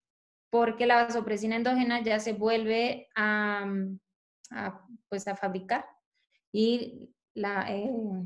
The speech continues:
el eje, pues, ya empieza a, a funcionar adecuadamente. Entonces, ese, y no me acuerdo qué otra cirugía tuvimos que también sa-,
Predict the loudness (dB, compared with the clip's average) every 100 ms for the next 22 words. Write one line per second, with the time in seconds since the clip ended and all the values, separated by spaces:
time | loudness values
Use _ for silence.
0 | -10 -18 _ -6 0 2 2 0 0 2
1 | 4 4 4 0 -4 0 0 2 2 0
2 | 0 -6 -4 -4 -6 -8 -6 -4 -2 0
3 | 0 -2 -6 -2 0 0 0 0 0 -2
4 | -4 -10 -12 _ _ _ _ _ _ _
5 | _ -2 2 2 2 -2 -6 -18 _ _
6 | _ _ 2 4 6 2 0 -2 -6 -2
7 | 0 0 0 0 0 0 -2 -2 -2 -2
8 | -4 -6 -4 0 2 2 0 -2 -2 -2
9 | -2 -2 -4 -4